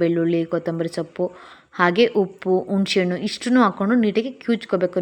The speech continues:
ನಿಮಗೆ ಕೈಲಿ ಸಾಧ್ಯವಾದರೆ ಕೈಲೇ ಕ್ಯೂಚ್ಕೊಳ್ಳಿ. ಕೆಲವರಿಗೆ ಕೈ ಉರಿ ಬರುತ್ತೆ ಅನ್ನೋರು ಸ್ವಲ್ಪ ಮಿಕ್ಸಿಗೆ ಹಾಕ್ಕೊಂಡು ಒಂದು ರೌಂಡ್ ಗರ್ ಅಂತ ತಿರುಗಿಸಿದ್ರೆ ಸಾಕು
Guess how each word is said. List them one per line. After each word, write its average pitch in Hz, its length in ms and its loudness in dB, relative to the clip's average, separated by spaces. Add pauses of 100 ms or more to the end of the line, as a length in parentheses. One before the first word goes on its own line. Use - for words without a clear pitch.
ನಿಮಗೆ 208 280 0 (520)
ಕೈಲಿ 277 300 6 (140)
ಸಾಧ್ಯವಾದರೆ 240 500 4 (100)
ಕೈಲೇ 220 280 2
ಕ್ಯೂಚ್ಕೊಳ್ಳಿ. 196 480 0
ಕೆಲವರಿಗೆ 208 380 4 (100)
ಕೈ 208 120 8 (180)
ಉರಿ 226 120 4 (100)
ಬರುತ್ತೆ 202 260 4
ಅನ್ನೋರು 190 200 0 (100)
ಸ್ವಲ್ಪ 196 160 0 (840)
ಮಿಕ್ಸಿಗೆ 247 280 4
ಹಾಕ್ಕೊಂಡು 233 240 6 (100)
ಒಂದು 277 220 8 (120)
ರೌಂಡ್ 247 320 8 (260)
ಗರ್ 233 220 6
ಅಂತ 240 180 4
ತಿರುಗಿಸಿದ್ರೆ 190 480 0
ಸಾಕು 175 340 -2